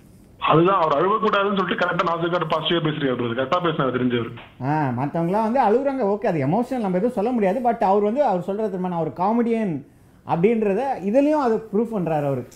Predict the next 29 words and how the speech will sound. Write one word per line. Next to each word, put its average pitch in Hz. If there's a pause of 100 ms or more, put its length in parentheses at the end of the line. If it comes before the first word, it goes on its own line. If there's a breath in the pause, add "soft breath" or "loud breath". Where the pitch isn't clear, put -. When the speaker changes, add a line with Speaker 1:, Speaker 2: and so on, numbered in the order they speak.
(140)
Speaker 2:
ஏன் 165
அவரு 170
எனக்கு 175
காமெடியனா 220
இருந்து 233
மத்தவங்களை 240
சிரிக்க 247
வச்சு 214
தான் 214
பழக்கம், 170
ஃபீல் 240
பண்ணி 180
வச்சு 156
இது 160
கிடையாது 135
அப்படின்ற 214
அவருடைய 165
இதுவா 220
இருக்கலாம். 135 (120)
எப்படி 156
சொல்றது, 147
ஒரு 139
Speaker 1:
எனக்கு 147
Speaker 2:
நல்ல 208
Speaker 1:
பிடிச்சிருந்தது 220
ப்ரோ, 156
உண்மையா 156
பேசுனது 147
அவரு. 120